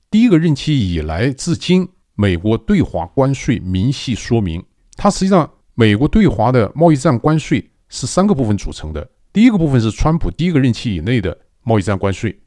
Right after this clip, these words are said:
第二个部分呢是拜登时期，他又给中国增加一些关税，第三个部分是川普第二个任期以来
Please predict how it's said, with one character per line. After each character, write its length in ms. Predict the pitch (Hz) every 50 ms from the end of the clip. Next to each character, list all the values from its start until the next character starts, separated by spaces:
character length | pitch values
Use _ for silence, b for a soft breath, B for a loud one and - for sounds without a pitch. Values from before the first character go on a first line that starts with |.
| _ _ _
第 80 | - 196
二 160 | 233 247 220
个 80 | 143 127
部 160 | 117 135 117
分 140 | - 156 107
呢 140 | 104 90 78 - _ _ _ _
是 440 | - - - 117 107 98 - - _ _ _ _
拜 160 | - 175 160
登 160 | 160 202 226
时 180 | - - 98 90
期， 300 | - - 92 85 85 - _ _ _ _
他 220 | - - - 208 240
又 180 | 262 294 254
给 140 | 131 - 95
中 160 | 80 - 113
国 100 | 107 92
增 180 | 82 - 110 104
加 160 | 98 101 95
一 40 | 90
些 100 | 82 90
关 180 | 85 - 90 87
税， 240 | 82 - 90 - - _ _ _ _
第 120 | - 208 202
三 200 | - - 214 240
个 80 | 247
部 140 | 190 170 151
分 120 | 123 127
是 100 | 107 101
川 200 | 92 - - 135
普 80 | 139 107
第 160 | 90 - 160
二 80 | 170 151
个 80 | 113
任 140 | 113 117 110
期 180 | 98 - 107 98
以 60 | 82
来 220 | 78 78 80 85